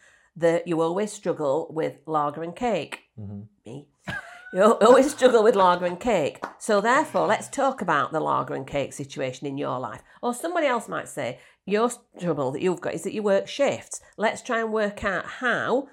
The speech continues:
Speaker 1: we can incorporate the shift work into this." Another person will say, "I've got a family at home and I have to buy me sweets and crisps for my children." So, so each person will come to you with almost a unique set of things.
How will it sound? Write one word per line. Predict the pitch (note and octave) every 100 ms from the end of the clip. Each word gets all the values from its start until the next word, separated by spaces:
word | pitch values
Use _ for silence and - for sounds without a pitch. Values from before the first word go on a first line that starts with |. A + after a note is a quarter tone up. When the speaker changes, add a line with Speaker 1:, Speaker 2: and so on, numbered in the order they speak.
| _
Speaker 1:
we | G#3
can | G#3 A3 G#3+ -
incorporate | G3 G#3+ G#3 E3+ D3+ D#3 -
the | F3
shift | - F3 -
work | D#3+
into | - D#3 A3+
this." | B3 - - -
Another | G#3 B3+ C4+
person | C4+ F#3+ D#3 F3
will | D#3
say, | - C#3+
"I've | -
got | -
a | - G#3+
family | G#3 F3
at | D3+
home | D#3 D#3+ D3+
and | D3
I | C#3+ D3+
have | D#3+
to | -
buy | D#3+ D#3+
me | E3
sweets | - F3+ E3 -
and | E3
crisps | - D#3+ -
for |
my | E3+
children." | C3 A#3 A3+ E3 D3+
So, | F3+ - - -
so | - C4+ -
each | D4 F4 - -
person | - D#4 D#4 D4+ - D#3 G#2 F#3+ B3+ _ _ _ -
will | G#3
come | G#3 A#3
to | A3 A3
you | G#3+ D#3+ C#3+ -
with | A#3 A#3+ - -
almost | E4+ F#4 F#4 D#4 G#3+ F#3+ G#3+
a |
unique | G3+ A3 A3 A3 G#3
set | - -
of | -
things. | - A#2+